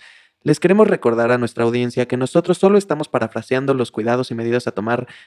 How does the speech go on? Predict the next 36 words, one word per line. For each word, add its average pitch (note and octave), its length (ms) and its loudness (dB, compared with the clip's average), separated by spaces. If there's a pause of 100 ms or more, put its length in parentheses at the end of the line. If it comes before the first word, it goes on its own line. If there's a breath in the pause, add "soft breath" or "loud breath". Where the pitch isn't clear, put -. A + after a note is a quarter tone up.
(100)
respecto B2 440 -2
al A#2+ 60 -2
coronavirus C3 520 2
dadas C#3 260 2
por A#2 140 -6
los A2+ 120 -4
expertos B2+ 640 -2
y - 80 -6
por - 180 -2
las B2+ 160 0
organizaciones B2 600 0
correspondientes. - 800 -6 (460 soft breath)
Las C#3 180 2
medidas F#3+ 380 4
son B2+ 340 -4 (540)
lavarse C3+ 420 2
las B2+ 120 4
manos B2+ 280 -2
frecuentemente, A#2+ 720 -6 (380)
adoptar B2+ 420 2
medidas C#3+ 420 0
de B2+ 100 0
higiene B2+ 380 -4
respiratoria, A#2+ 760 -4 (380 soft breath)
mantenga D3+ 520 2
distancia B2+ 480 -2
social, B2+ 440 -4 (380)
evite D3+ 460 4
tocarse B2+ 500 -4
los A#2+ 180 -2
ojos, D3+ 380 0
la B2+ 120 -2
nariz B2 340 -4
y - 20 -4
la A#2+ 140 -2
boca B2 340 -2